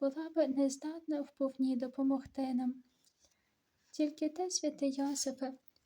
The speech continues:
можеш нам допомогти у смутку, заступившись за нас перед Богом. Тому сердечно просимо тебе, вислухай наше благання.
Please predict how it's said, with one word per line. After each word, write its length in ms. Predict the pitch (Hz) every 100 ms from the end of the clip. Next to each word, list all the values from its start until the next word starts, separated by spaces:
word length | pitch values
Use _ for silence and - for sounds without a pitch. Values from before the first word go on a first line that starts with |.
| -
можеш 540 | 294 320 339 339 294
нам 240 | 269 294 294
допомогти 640 | 277 277 262 262 - 285
у 140 | 262 247
смутку, 680 | - 269 269 269 262 262 - _ _ -
заступившись 1040 | - 285 - 294 311 339 359 - 294 -
за 240 | - 254 285
нас 300 | 269 269 269
перед 420 | - 262 262 254
Богом. 440 | 262 262 262 269 - _ _ _ _ _ _ _ -
Тому 280 | 285 285 285
сердечно 640 | - 294 330 339 - 285
просимо 560 | 277 294 302 - 269 262
тебе, 460 | 269 247 254 262 - _ _ -
вислухай 580 | 330 349 349 - 285
наше 340 | 262 254 247 254
благання. 760 | 240 269 - 262 262 247 269